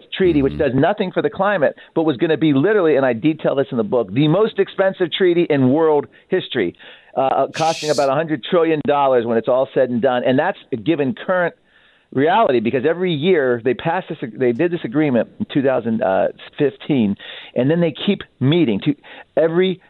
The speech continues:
Speaker 1: every year, big meeting by U N summit in some exotic location. I've been to Bali, Cancun, South America, Africa. They go on safari, everywhere they go.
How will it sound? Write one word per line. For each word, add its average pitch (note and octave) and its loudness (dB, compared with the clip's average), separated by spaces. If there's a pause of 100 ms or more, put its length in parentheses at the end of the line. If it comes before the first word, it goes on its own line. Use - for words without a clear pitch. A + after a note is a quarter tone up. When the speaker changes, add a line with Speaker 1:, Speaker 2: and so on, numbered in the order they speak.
(280)
Speaker 1:
every E3 0
year, D#3 2
big C#3 -4
meeting D3 2
by C3+ 2
U B2 2
N C3+ 0
summit C3+ 0
in A2 0
some A#2+ 0
exotic A2+ 0
location. A#2+ -2
I've A2+ 0
been A2 2
to G2+ 0
Bali, A#2 0
Cancun, A#2 -2
South G#2+ -2
America, A2 0 (100)
Africa. A2+ 0
They F#2+ 0
go G2 0
on F#2 -4
safari, A#2 0
everywhere C#3+ 2
they A2+ 0
go. A2+ 0